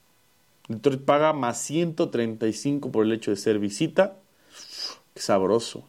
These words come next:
Y una línea más tres. Y Chiefs menos doscientos cuarenta. Si lo combinas,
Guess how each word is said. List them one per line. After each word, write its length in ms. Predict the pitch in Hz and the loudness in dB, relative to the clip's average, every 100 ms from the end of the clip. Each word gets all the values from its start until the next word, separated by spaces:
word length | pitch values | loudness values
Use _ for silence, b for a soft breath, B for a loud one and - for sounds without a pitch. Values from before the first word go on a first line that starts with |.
| _ | _
Y 160 | - 104 | -6 -4
una 140 | 113 | -2
línea 240 | 113 110 107 | -2 -2 -2
más 300 | 98 - - | -4 -6 -2
tres. 440 | 92 - - - b b b b b - | -2 -2 -10 -20 b b b b b -12
Y 80 | |
Chiefs 400 | 104 - 143 143 | -2 6 6 6
menos 320 | 135 135 131 107 | 2 2 2 0
doscientos 460 | 101 107 101 98 | -2 -2 -4 -4
cuarenta. 420 | - 95 98 95 | 0 0 0 -2
Si 160 | 98 127 | -2 4
lo 200 | 123 120 | 4 4
combinas, 800 | 135 147 196 202 208 - - | 2 4 4 6 4 0 -12